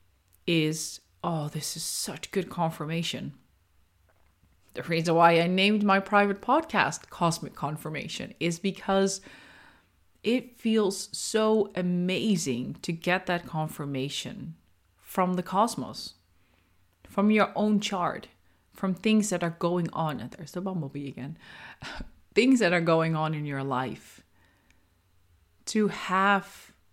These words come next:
your chart inform you, "Hey, look, this is what is going on.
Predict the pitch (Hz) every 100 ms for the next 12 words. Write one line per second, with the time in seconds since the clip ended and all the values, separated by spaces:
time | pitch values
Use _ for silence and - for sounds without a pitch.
0 | _ _ _ 175 190 180 - 180 160 151
1 | 151 - 175 170 160 202 226 208 156 101
2 | 113 165 - - 320 139 160 - _ 254
3 | 208 - 202 208 - 196 196 185 185 180
4 | 151 139 180 320